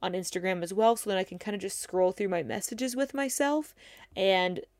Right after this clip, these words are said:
have a big list of content to curate there. So I'll scroll through Twitter, I'll scroll on TikTok, I'll look at the Discover page on TikTok as well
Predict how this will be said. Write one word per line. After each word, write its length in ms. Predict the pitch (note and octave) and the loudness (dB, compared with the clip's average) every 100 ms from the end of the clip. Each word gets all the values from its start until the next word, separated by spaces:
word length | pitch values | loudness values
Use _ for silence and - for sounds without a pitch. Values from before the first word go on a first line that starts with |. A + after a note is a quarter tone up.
| - - | -20 -18
have 300 | - G3 F#3+ | -2 2 4
a 100 | F#3 | 4
big 320 | F#3 F#3 F#3 F3+ | 2 2 2 2
list 400 | F3 G#2 - - | 2 0 -2 -6
of 80 | |
content 420 | - F3+ F3 F3 F#3 | -8 -6 -6 -6 -8
to 80 | G3 | -12
curate 400 | - - - F3 | -6 -2 -4 -4
there. 420 | E3+ - - G3 _ _ _ _ _ _ _ _ _ _ _ _ _ | -4 -4 -6 -14 _ _ _ _ _ _ _ _ _ _ _ _ _
So 220 | - - A3+ | -2 6 6
I'll 100 | C4 | 6
scroll 260 | - C4+ | 6 6
through 180 | C4 C4+ | 6 -2
Twitter, 380 | - B3+ G3 F3 | 2 6 6 6
I'll 120 | F#3+ | 2
scroll 260 | - B3 C4 | 2 2 2
on 160 | A#3+ | 0
TikTok, 460 | - B3 - F3+ D3 | 0 -2 0 0 2
I'll 80 | F3 | 4
look 140 | G3 | 4
at 80 | G#3+ | 2
the 100 | A#3 | 0
Discover 480 | A#3 - B3+ A#3 G#3 | 0 0 2 4 2
page 260 | F#3+ E3+ | 2 0
on 140 | E3+ E3+ | -2 -4
TikTok 400 | F3 - F3 G3 | -4 0 -2 0
as 100 | F#3 | 4
well 220 | E3+ | 4